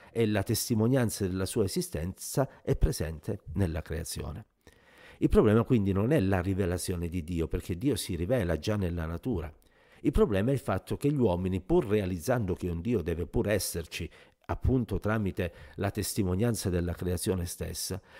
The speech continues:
preferiscono negare la sua esistenza, darsi a vani ragionamenti e anziché ringraziarlo, cercarlo e sottomettersi, seguire le proprie vie e le proprie opinioni.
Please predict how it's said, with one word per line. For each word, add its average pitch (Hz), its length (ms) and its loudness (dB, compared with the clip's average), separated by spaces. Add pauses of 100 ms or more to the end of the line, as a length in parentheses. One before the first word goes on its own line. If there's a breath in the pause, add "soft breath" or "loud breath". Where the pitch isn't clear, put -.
(140)
preferiscono 113 800 4 (680 loud breath)
negare 139 640 4
la 95 120 -4
sua 95 220 -2
esistenza, 90 640 -2
darsi 127 460 0
a 90 40 0
vani 107 360 0
ragionamenti 87 920 -6 (220 loud breath)
e 139 120 0
anziché 139 420 0
ringraziarlo, 104 880 0
cercarlo 90 640 -2
e - 20 -2
sottomettersi, 104 960 -4 (140 loud breath)
seguire 117 460 4
le 131 120 2
proprie 170 300 2
vie 87 280 -2 (240)
e 160 120 2
le 156 120 2
proprie 101 520 -4
opinioni. 85 680 -8